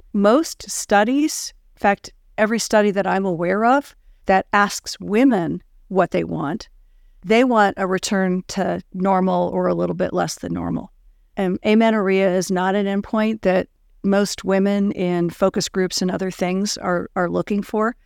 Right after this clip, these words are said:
And in fact, culturally, some women absolutely do not want amenorrhea. And in my practice,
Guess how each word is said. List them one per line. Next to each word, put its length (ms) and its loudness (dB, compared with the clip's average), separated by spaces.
And 100 0
in 80 0
fact, 280 2
culturally, 640 0
some 260 -2
women 360 0
absolutely 540 0
do 120 -8
not 420 2
want 440 -4
amenorrhea. 720 -4
And 120 2
in 80 2
my 180 4
practice, 840 -2